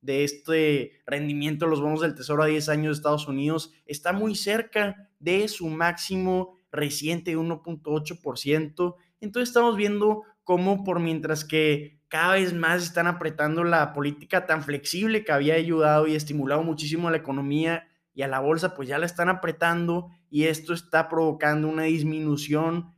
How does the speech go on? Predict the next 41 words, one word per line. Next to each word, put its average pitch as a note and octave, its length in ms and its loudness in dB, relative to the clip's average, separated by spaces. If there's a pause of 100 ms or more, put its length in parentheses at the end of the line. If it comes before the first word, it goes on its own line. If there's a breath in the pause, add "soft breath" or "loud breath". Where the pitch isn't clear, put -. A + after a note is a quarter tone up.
(140)
de D3 280 0
riesgo D3 760 2 (140)
para C3+ 220 0
los B2 200 -4
inversionistas. G#2+ 640 -8
Por C#3 280 0
eso E3+ 480 0 (120)
las C3 200 -6
acciones D3 360 -2
tecnológicas, D3 1000 0 (160 loud breath)
las C#3+ 180 -2
acciones E3 420 2
riesgosas E3+ 960 4 (120)
no D3 120 -2
han D#3 200 0
tenido D#3+ 320 0
un D#3+ 100 2
muy D3+ 140 4
buen D#3 160 4
desempeño D3 600 0
como D3 160 -2
esperaban C3+ 460 0
muchos C#3+ 300 -2
inversionistas. C#3 880 -2 (240 soft breath)
Por D3 200 2
eso F3+ 280 0
también D#3+ 240 -2
estamos D#3+ 320 -2
viendo E3 180 0
los E3 160 2
movimientos C#3+ 480 -2
que - 80 -20
estamos D3 320 0
viendo D#3 560 0
en C3 140 -8
el C3+ 60 -6
mercado C#3 320 -2
de E3+ 40 -6
criptomonedas. F#3 540 0
Estamos E3+ 320 0
viendo F3+ 500 2